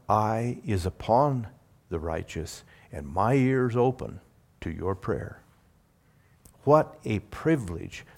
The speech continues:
that he's extended to us. Therefore, we treat his name as reverend, as revered, with reverence,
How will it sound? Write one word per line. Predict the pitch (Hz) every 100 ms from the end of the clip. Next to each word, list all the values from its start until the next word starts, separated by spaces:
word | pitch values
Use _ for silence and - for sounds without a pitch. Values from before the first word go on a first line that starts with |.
| -
that | 98
he's | - 139 104
extended | 104 - - 123 117 80 - - - -
to | - -
us. | - 160 - - - - - - _
Therefore, | 95 85 95 147 220 - - 76 - - - - - -
we | 107 120
treat | - - 175 180 175
his | - 156 147 139 104 120
name | 127 139 127 87 73 80 - _ - - - -
as | 107 107 92 - - - - - _ _ _ _ _ _ _ _ _ _ _ _ _ -
reverend, | 123 117 139 127 101 90 78 71 - - - - - - - - - -
as | 117 113 95 95
revered, | 95 104 92 92 147 110 80 73 80 - - _ - - - - _
with | 104 127 147 -
reverence, | 113 104 104 85 80 73 - - -